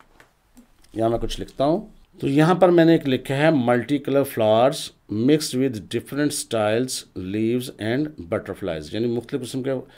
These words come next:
फ्लावर्स दिखाए, उसके साथ कुछ लीव्स यानी पत्ते मिक्स हों और उसके साथ कुछ तितलियाँ नज़र आएँ। तो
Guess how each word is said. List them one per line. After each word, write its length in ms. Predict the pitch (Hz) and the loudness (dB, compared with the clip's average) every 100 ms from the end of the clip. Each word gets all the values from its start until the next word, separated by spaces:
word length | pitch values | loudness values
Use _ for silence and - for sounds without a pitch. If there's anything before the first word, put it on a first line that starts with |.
| - _ | -20 _
फ्लावर्स 420 | - 110 113 123 135 | -6 0 2 0 -2
दिखाए, 440 | 147 139 139 175 - _ _ _ | -4 0 -2 -2 -8 _ _ _
उसके 200 | - - | -10 -8
साथ 320 | 117 127 - 110 104 _ - | -2 -2 -2 -8 -10 _ -14
कुछ 220 | 113 - | -10 -8
लीव्स 480 | 101 110 131 127 104 | -4 0 2 2 -2
यानी 180 | 107 107 | -4 -4
पत्ते 300 | - - 139 | -6 -2 0
मिक्स 260 | 135 139 - | 0 -2 -4
हों 100 | 139 | -2
और 200 | 147 131 110 | 0 0 -2
उसके 240 | 110 - | -8 -8
साथ 200 | 110 113 | -8 -8
कुछ 240 | 127 - - | -10 -12 -8
तितलियाँ 420 | 123 - 113 113 | -8 -6 -4 -2
नज़र 260 | 95 82 80 | -4 -6 -8
आएँ। 180 | 80 76 - - - _ | -10 -12 -18 -20 -20 _
तो 60 | - | -10